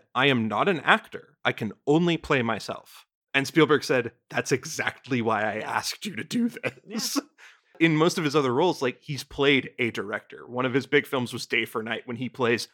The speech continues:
Speaker 1: the film director. <laughs> But it's very much just Truffaut being himself on camera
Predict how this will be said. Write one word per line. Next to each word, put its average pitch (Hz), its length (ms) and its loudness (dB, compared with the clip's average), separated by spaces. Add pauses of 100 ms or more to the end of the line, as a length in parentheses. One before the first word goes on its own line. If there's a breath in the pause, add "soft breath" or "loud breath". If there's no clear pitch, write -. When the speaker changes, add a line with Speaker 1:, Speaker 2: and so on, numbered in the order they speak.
(180)
Speaker 1:
the 139 200 4
film 131 340 2
director. - 760 -4
<laughs> 254 440 -2 (260)
But 160 200 6
it's 156 180 0
very 139 260 8
much 147 260 0
just 127 200 -4
Truffaut 139 640 0
being 127 320 -4
himself 120 500 -4
on 110 160 -4
camera 113 640 -6